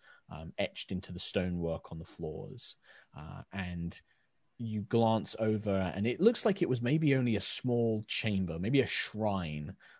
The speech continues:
uh, that was here, and it's collapsed or broken down. But there are, there is at least what resembles a vague feminine elven form, like a statue that's broken, uh, and it seems to have collapsed in the middle.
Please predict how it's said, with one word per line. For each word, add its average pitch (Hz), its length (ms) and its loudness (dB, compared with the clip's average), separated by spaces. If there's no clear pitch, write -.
uh, 87 300 -6
that - 180 -6
was - 120 -6
here, 85 320 -2
and 87 100 -4
it's - 140 -8
collapsed - 720 -6
or 78 120 -6
broken 98 500 -2
down. 82 420 -6
But - 160 2
there 117 220 4
are, 113 480 2
there 131 160 4
is 131 80 4
at 127 100 2
least 190 340 4
what 127 220 4
resembles 123 680 2
a 92 40 -6
vague 135 540 6
feminine 110 480 4
elven 101 460 0
form, 78 520 -4
like - 160 -10
a - 40 -10
statue - 640 0
that's - 180 -8
broken, 92 680 -6
uh, 73 240 -10
and 80 80 -8
it - 80 -8
seems 98 260 -2
to 101 100 -4
have 92 120 -6
collapsed - 480 -4
in 92 80 -2
the 87 60 -2
middle. 85 200 -2